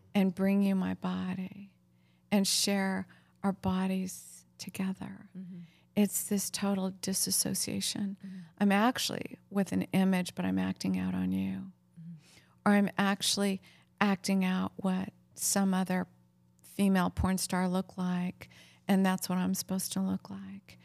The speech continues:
Speaker 2: Mm-hmm.
Speaker 1: And I'm like, "Y'all, that's not making love."
Speaker 2: Mm-mm.
Speaker 1: And I really long for every couple to have the sweetness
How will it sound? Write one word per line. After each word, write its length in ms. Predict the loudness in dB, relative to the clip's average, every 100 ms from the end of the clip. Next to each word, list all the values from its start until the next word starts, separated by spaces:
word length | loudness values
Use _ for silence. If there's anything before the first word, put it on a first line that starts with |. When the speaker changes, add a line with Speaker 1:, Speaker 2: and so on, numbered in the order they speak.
| -20
Speaker 2:
Mm-hmm. 200 | -18 -18 0
Speaker 1:
And 160 | 2 4
I'm 180 | 4 2
like, 520 | 0 0 -2 -6 -20 _ _ _ _ _ _ _ _ _ -8 -2
"Y'all, 320 | 0 2 0
that's 300 | 0 -2 -4
not 220 | -4 -4
making 320 | -6 -4 -4
love." 260 | -6 -10 -14 _ _ _ -20
Speaker 2:
Mm-mm. 240 | -20 -18 -20 -20 _ _ _ _ -20 _ _
Speaker 1:
And 140 | 2 4
I 120 | 4
really 420 | 2 2 2 0 -4 _
long 520 | -2 0 0 0 0
for 580 | -2 -6 -4 -2 -2 -6 -10 _ _ _ _ _ _
every 680 | 4 4 4 2 2 0 -4 _
couple 320 | -8 -6 -4 -2
to 120 | 0
have 160 | -2 -2
the 80 |
sweetness 1200 | -4 -4 -4 -2 -2 -2 -2 -2 -2 -8 -12 -16